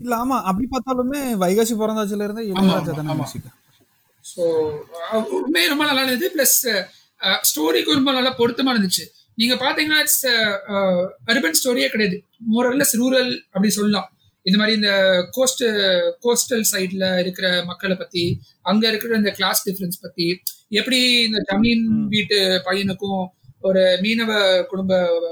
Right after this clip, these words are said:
Speaker 2: பொண்ணுக்கும் எப்படி லவ் வருது, அந்த லவ் சீன்ஸ்லாம் கூட நீங்க பாத்தீங்கன்னா, எ-, அ, நைன்டீஸ்லாம் வந்து நிறைய, இ-, இப்ப பார்த்தா நிறைய கிரிஞ்ச் மாதிரி இருக்கும்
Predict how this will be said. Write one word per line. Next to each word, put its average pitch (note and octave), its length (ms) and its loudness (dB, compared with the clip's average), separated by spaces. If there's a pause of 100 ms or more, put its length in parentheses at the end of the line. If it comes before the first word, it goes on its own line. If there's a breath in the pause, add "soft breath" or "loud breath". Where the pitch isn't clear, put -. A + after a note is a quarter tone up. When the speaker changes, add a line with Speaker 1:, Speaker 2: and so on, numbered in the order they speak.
(140)
Speaker 2:
பொண்ணுக்கும் F#3 420 0
எப்படி F3+ 380 0
லவ் F3 220 -2
வருது, D#3+ 380 2 (440 soft breath)
அந்த A#3+ 200 2
லவ் B3+ 160 0
சீன்ஸ்லாம் D#4+ 440 -2
கூட D4 160 -2
நீங்க B3+ 300 -2
பாத்தீங்கன்னா, B3 600 -2
எ-, F3 220 0
அ, F3 380 -8 (280)
நைன்டீஸ்லாம் D4 720 0
வந்து B3 280 -2
நிறைய, G#3+ 380 -2 (220)
இ-, G3+ 180 -2
இப்ப G3+ 180 -2
பார்த்தா B3+ 220 0
நிறைய B3 320 2
கிரிஞ்ச் A#3+ 240 0
மாதிரி A3+ 200 2
இருக்கும் F#3 280 -8